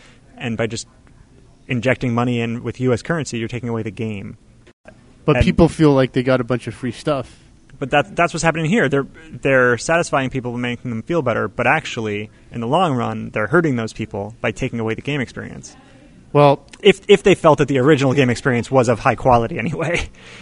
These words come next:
Speaker 1: <laughs>
Speaker 2: I find this interesting that they're, they're splitting it up, because what I think will happen is that, I mean,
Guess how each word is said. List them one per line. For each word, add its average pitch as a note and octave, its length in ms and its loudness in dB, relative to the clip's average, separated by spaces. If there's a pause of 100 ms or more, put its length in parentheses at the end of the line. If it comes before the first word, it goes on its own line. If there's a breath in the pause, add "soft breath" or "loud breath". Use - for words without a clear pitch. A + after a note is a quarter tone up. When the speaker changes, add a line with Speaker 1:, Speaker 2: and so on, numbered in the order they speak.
Speaker 1:
<laughs> - 480 -16
Speaker 2:
I E3+ 100 6
find B3 260 6
this G#3 160 4
interesting D#3+ 600 2
that B2+ 300 0
they're, B2+ 260 2
they're B2+ 120 0
splitting C3+ 440 0
it A#2+ 120 2
up, C#3+ 200 2
because A#2 600 -2
what C#3 280 0 (160)
I C#3 120 0
think F3+ 280 2
will C3 160 2
happen B2 580 -2 (640 soft breath)
is B2 280 0
that, A#2 360 0 (680)
I C3+ 60 -4
mean, A#2+ 360 -4